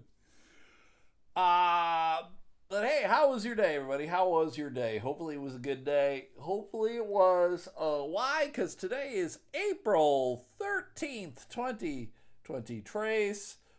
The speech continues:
Hopefully it was a good day at work, good day at school, good day doing whatever you do on a Thursday. If it wasn't, have a beer, go to bed, wake up, tomorrow is Friday. Friday. It's fucking Friday.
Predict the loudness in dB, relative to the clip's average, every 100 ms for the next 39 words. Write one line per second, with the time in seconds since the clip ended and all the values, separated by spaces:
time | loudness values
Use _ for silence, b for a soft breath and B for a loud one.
0 | _ -8 -6 -4 -4 -6 -8 -10 -8 -6
1 | -6 -6 -8 -6 -10 -8 -8 -10 -8 -6
2 | -4 -6 -10 -6 -6 -4 -2 -2 -2 -2
3 | -8 -6 -2 0 -2 -4 -6 -4 -4 -4
4 | -4 -2 -2 -2 -2 -4 -10 -20 -20 -20
5 | _ _ _ _ _ _ _ -18 -10 -8
6 | -2 2 2 0 -6 -10 b b b -6
7 | -4 -2 -2 -2 -2 -4 -4 -2 0 0
8 | -2 -6 -6 -10 -10 -8 -4 -4 -6 -6
9 | -2 -2 -2 -6 -12 -10 -4 0 2 2
10 | 0 -4 -6 -8 -10 b b -14 -12 -12
11 | -12 -12 -16 -10 -6 -4 -4 -2 -2 -2
12 | -4 -6 -8